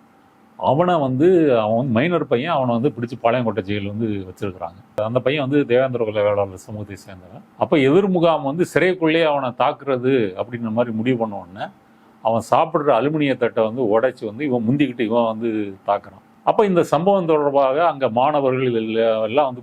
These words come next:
பேசும்பொழுது என்ன சொல்றாங்கன்னா, "சார், கிளாஸ்ல வந்து இருப்போம், அது கழிப்பறையா இருக்கட்டும், பள்ளிச்சுவரா இருக்கட்டும், அதுல வந்து இந்த சாதிய வன்மத்தை இருக்கக்கூடிய வாசகங்களை வந்து பசங்க வந்து எழுதுவாங்க. மற்ற பிரிவு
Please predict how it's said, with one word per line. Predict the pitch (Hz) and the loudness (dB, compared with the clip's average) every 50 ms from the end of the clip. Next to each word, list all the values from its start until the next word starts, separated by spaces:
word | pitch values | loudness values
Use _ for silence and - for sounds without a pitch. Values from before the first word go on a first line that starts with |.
| - - | -4 -2
பேசும்பொழுது | 131 143 135 - 127 117 117 110 107 110 117 110 | -2 -2 -2 -4 -8 -4 -2 -2 0 0 0 -2
என்ன | 104 107 113 110 - | -2 -4 -6 -10 -10
சொல்றாங்கன்னா, | 113 107 107 95 92 92 92 98 120 123 107 98 92 90 - | -12 -10 -10 -10 -12 -14 -16 -12 -12 -10 -10 -12 -14 -18 -20
"சார், | - - 120 104 101 92 - - _ _ _ _ - | -6 0 2 2 2 0 -2 -8 _ _ _ _ 0
கிளாஸ்ல | 123 117 127 127 - 123 | 0 0 0 0 0 -2
வந்து | 113 110 107 107 107 | 0 0 0 0 -2
இருப்போம், | 104 98 - - 95 92 - - - - _ _ _ _ _ _ _ _ _ _ _ _ _ _ _ - | -2 -4 -6 -8 -8 -8 -10 -12 -20 -20 _ _ _ _ _ _ _ _ _ _ _ _ _ _ _ -10
அது | - 113 104 104 104 104 101 101 | -6 -4 -2 -2 -2 -2 -2 0
கழிப்பறையா | - - 123 127 127 123 120 117 117 | 0 0 2 2 2 2 2 2 2
இருக்கட்டும், | 113 110 104 104 95 110 113 117 120 110 - | 2 0 -2 -2 -2 0 0 0 0 0 0
பள்ளிச்சுவரா | 104 107 123 120 120 - 107 104 107 104 | 2 2 2 0 0 0 0 2 2 2
இருக்கட்டும், | 101 95 92 90 - 95 98 - - _ _ _ - | 2 0 -4 -6 -8 -10 -10 -10 -12 _ _ _ -2
அதுல | 104 101 107 113 113 | 0 2 2 2 2
வந்து | 110 107 104 107 131 147 | 2 0 0 0 2 2
இந்த | 135 110 98 104 98 92 95 92 90 87 87 92 - - - - - - _ _ _ - - | 2 0 -2 -2 -4 -4 -6 -8 -12 -12 -14 -18 -20 -20 -20 -20 -20 -20 _ _ _ -2 0
சாதிய | 110 117 131 127 127 123 | 2 2 4 4 4 4
வன்மத்தை | 117 110 110 120 123 117 117 - 113 107 107 | 4 2 2 2 0 0 0 0 0 2 0
இருக்கக்கூடிய | 104 98 - 107 95 104 98 98 98 | 0 0 -2 -2 -2 0 0 0 0
வாசகங்களை | 98 95 92 110 123 - - 117 110 107 98 98 | 2 2 2 2 2 0 0 -2 -2 -2 -4 -4
வந்து | 98 101 110 107 | -4 -6 -8 -8
பசங்க | - - - 113 104 | -10 -12 -10 -10 -10
வந்து | 104 98 92 95 101 | -8 -8 -8 -8 -8
எழுதுவாங்க. | 101 95 95 98 98 95 90 90 87 85 85 - _ _ _ _ _ _ - | -8 -6 -6 -4 -4 -4 -4 -6 -10 -16 -20 -20 _ _ _ _ _ _ -6
மற்ற | - 104 101 - | -6 -4 -2 -2
பிரிவு | 101 95 95 92 90 87 87 92 | -4 -4 -4 -8 -8 -10 -12 -16